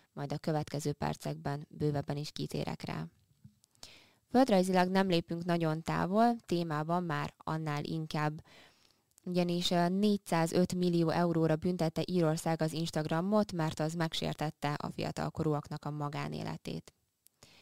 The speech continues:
Végezetül pedig egy, ö, szintén szomorú hírrel zárunk, hogy, ö,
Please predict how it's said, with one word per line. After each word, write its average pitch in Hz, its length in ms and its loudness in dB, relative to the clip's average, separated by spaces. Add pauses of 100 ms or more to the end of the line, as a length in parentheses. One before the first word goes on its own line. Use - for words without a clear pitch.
(420)
Végezetül 226 720 2
pedig 165 380 0
egy, 156 320 2
ö, 151 240 2 (140)
szintén 165 420 -4
szomorú 160 360 0
hírrel 160 380 0
zárunk, 170 480 0 (880)
hogy, 165 320 0
ö, 165 240 4